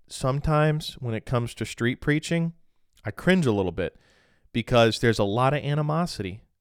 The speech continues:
that's being used to try and reach people. There's a lot of shouting. There's not a lot of room. There's really no room for discussion. They're actually inviting all types of, uh,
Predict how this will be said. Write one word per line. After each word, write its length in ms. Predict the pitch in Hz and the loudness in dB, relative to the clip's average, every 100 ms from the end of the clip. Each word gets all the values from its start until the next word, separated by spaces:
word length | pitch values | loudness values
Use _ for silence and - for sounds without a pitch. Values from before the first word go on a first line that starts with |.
| _ _ _ _ - | _ _ _ _ -2
that's 200 | 107 - | 0 0
being 320 | - 110 107 | -4 -4 -2
used 480 | 123 240 87 - - - | 0 0 -2 -8 -18 -14
to 100 | 120 | -12
try 240 | - 117 | -4 -2
and 160 | 113 113 | -2 -2
reach 280 | 185 - - | -2 -4 -8
people. 400 | 101 - - - _ _ - | -8 -8 -14 -16 _ _ -8
There's 120 | 113 | -2
a 60 | 107 | 2
lot 180 | 104 | 2
of 80 | 95 | 0
shouting. 540 | - - 104 101 135 180 _ _ _ | -2 0 2 2 -2 -8 _ _ _
There's 180 | 110 107 | -6 0
not 180 | 113 110 | 0 2
a 40 | |
lot 220 | 107 107 | 2 2
of 120 | 104 | 2
room. 280 | 107 110 110 - | 0 -2 -4 -2
There's 220 | 120 113 | 2 2
really 260 | 113 139 110 | 4 2 2
no 240 | 95 107 | 0 2
room 280 | 220 151 101 | 4 2 -4
for 180 | 95 98 | -6 -6
discussion. 560 | 87 - 107 95 - 127 | -6 -6 -4 -4 -6 -4
They're 100 | 120 | 0
actually 360 | 143 - 120 | 0 -2 -4
inviting 680 | 104 95 107 175 127 95 139 _ _ _ _ - _ - | -4 0 2 2 0 -4 -10 _ _ _ _ -20 _ 0
all 220 | 110 131 | 2 2
types 400 | - 170 226 - | 0 0 0 -4
of, 200 | 98 92 | -6 -4
uh, 280 | 90 85 82 | -4 -4 -8